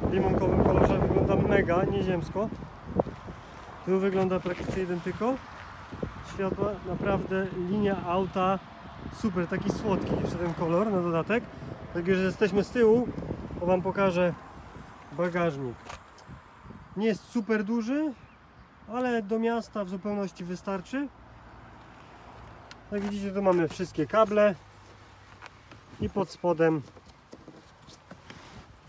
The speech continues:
miejsce na jakieś drobiazgi, powkładać wszystko. Szkoda, że tych kabli nie możemy pochować. Możliwe, że z przodu, zobaczę za chwilę, bo na świeżo,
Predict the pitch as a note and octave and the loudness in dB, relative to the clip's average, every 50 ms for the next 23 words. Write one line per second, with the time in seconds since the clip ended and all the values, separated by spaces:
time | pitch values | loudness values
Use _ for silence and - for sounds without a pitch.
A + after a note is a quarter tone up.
0 | - - - - - - - - - - - - - - - - D#3+ E3 E3+ D#3+ | -18 -18 -16 -16 -18 -20 -20 -20 -20 -20 -20 -20 -20 -20 -12 -6 -2 -2 -2 -2
1 | - - D3+ C#3+ - D3 C#3+ B2+ D3 C#3+ C#3 B2+ C#3+ D3+ D#3 C#3+ C#3+ D3+ C3+ - | -2 -2 -2 -2 -2 -4 -8 -6 -4 -4 -2 0 0 0 0 -2 -4 -8 -10 -8
2 | C#3+ C3 - - - D#3 D3 C#3+ D3 C#3 - - E3 D3 - - C#3+ - - G3+ | -8 -10 -8 -6 -4 -4 -4 -2 -4 -6 -8 -10 -14 -10 -8 -8 -6 -4 -4 -4
3 | G3 F#3 E3+ D#3+ E3+ D#3 E3+ D#3 - - - - G#3 F3+ F3 E3 E3 D#3+ D#3+ D3+ | -2 -2 -4 -4 -4 -2 -2 -4 -2 2 4 4 4 4 2 0 0 0 2 2
4 | D#3 D#3+ D#3+ D#3 - - - - - - - - - D3+ D#3 G3+ G3+ F3 F#3 F#3 | 2 0 0 -2 -4 -6 -14 -20 -20 -20 -16 -12 -10 -6 -4 -4 0 0 0 0
5 | F3 - E3 D#3+ D3+ D#3+ F3 E3+ D#3+ D#3+ D#3 - - G#3+ G#3+ F#3+ F#3+ F3+ E3+ E3 | 0 -2 -6 -8 -6 -6 -6 -6 -6 -6 -6 -6 -6 -4 -4 -2 -2 -2 -4 -6
6 | D#3+ - - - - - - G3 F#3+ - - E3 D#3 D3+ - - A3 G3+ G3 G#3 | -6 -8 -8 -6 -4 -2 0 0 0 0 0 -4 -6 -6 -6 -6 -4 -2 -2 -2
7 | G#3+ - - - - - - - - - E3 E3 E3 D3+ - - - - - - | -2 -4 -8 -12 -14 -16 -16 -16 -8 -4 -4 -2 -2 -4 -6 -12 -20 -20 -20 -20
8 | - - - F#3 F#3 - - A#3 A#3+ G#3+ G#3+ G#3+ G#3+ G#3 | -16 -6 -2 -2 -2 -2 0 -2 0 0 2 0 0 0